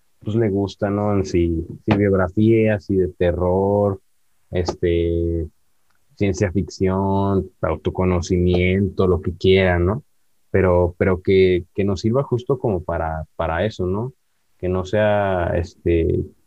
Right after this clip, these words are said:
algo, un, un, un libro vacío, ¿no? Que sea algo que de verdad nos, nos sirva para, para llenarnos, ¿no?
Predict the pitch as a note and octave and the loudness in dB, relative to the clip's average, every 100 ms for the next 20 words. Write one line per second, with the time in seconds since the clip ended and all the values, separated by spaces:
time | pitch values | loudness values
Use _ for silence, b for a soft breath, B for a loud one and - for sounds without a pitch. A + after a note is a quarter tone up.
0 | _ _ _ _ _ _ - F#2 F#2 G2 | _ _ _ _ _ _ -4 0 2 4
1 | G2 F#2+ F#2 F2 E2+ D2+ _ - G2+ G#2 | 2 2 2 0 -2 -6 _ -8 -4 -4
2 | - G2+ G#2 G#2 G#2 G2 F2+ - F#2+ G2+ | -2 -2 0 2 2 2 -2 -4 -2 2
3 | G2+ G#2+ A#2 A2+ F#2 G2+ F#2+ F2+ F2 G#2 | 2 2 2 2 0 -2 0 0 -2 -2
4 | - F#2 - F2+ F#2+ G#2 - F#2 F2 F2 | -4 -6 -2 0 0 0 0 2 2 2
5 | F2+ F#2 F#2+ F2 - _ F2+ E2+ F2+ F2 | 2 0 0 -2 -6 _ -6 -2 2 2
6 | G2 - E2 D#2+ D2+ _ _ _ _ - | 0 0 -2 -4 -8 _ _ _ _ -2
7 | F2 E2+ E2+ F2+ A#2 C#3+ C3+ A2 A2+ C#3 | 0 2 2 2 2 2 0 2 0 -2